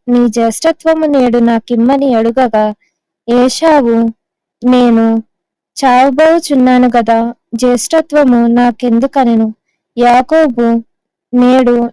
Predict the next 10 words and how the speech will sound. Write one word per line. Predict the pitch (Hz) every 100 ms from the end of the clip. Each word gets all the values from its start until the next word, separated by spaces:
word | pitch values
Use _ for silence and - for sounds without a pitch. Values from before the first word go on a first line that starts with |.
| -
నాతో | 247 247 262 311 254
ప్రమాణము | 247 254 226 233 247 262 269
చేయమనెను." | - 240 226 226 220 214 214 214 _ _ _ _ _ _ -
అతడు | 247 247 233 240
యాకోబుతో | 226 226 226 311 311 294 254 233
ప్రమాణము | - 240 233 269 294 294
చేసి | - 240 214 233 247 - _ _ _ -
అతనికి | 233 254 247 233 240 226
జ్యేష్ఠత్వమును | 233 240 - 330 311 294 294 254 226 226 -
అమ్మివేయగా | 233 240 269 262 240 220 220 226